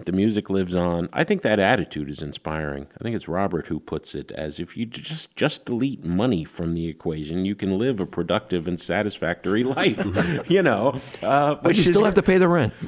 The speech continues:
Speaker 1: Well, yeah, you know, as Professor Son, and he's a
Speaker 3: Yeah.
Speaker 1: dad and
Speaker 3: Yeah.
Speaker 1: everything else. But, uh, you made it almost sound like they were unhappy. But I, I gather that they're, they're happy living life now, and they're proud of what they've accomplished.
Speaker 2: Yeah, I, I don't, I don't think there's, there's a lot of unhappiness necessarily.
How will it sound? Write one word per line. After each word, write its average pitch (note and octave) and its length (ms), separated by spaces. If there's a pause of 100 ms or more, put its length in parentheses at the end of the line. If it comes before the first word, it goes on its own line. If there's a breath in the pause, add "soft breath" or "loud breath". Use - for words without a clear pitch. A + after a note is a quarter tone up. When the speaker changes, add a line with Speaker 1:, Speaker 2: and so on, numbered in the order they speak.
Speaker 1:
Well, B3+ 240
yeah, C4 220
you A3 160
know, C3+ 260
as F#3 100
Professor C3+ 440
Son, A#2+ 380
and D#3+ 100
he's C3+ 180
a - 60
Speaker 3:
Yeah. C3 100
Speaker 1:
dad A2 360
and C#3+ 80
Speaker 3:
Yeah. A#2+ 60
Speaker 1:
everything C#3 340
else. G#2+ 340
But, B2+ 420
uh, C3+ 220 (680 loud breath)
you F#3 220
made G3 180
it G3+ 100
almost E3+ 360
sound D#3+ 180
like D3+ 140
they C3+ 120
were C#3 140
unhappy. F3+ 500
But B2+ 180
I, D#3+ 140
I E3+ 120
gather F3+ 400
that E3+ 220
they're, E3 300 (120)
they're D#3 100
happy F3 320
living F2 320
life D#2+ 300
now, F2+ 180
and C3 80
they're B2 80
proud B2 300
of B2 120
what B2+ 140
they've B2 180
accomplished. D#3+ 560
Speaker 2:
Yeah, A3+ 320
I, F#3 60
I G3 40
don't, F3 300
I C#3 40
don't E3+ 120
think D#3 140
there's, A#2+ 260
there's A2 160
a G#2+ 40
lot F#2+ 160
of F2 80
unhappiness E2+ 520
necessarily. F2 760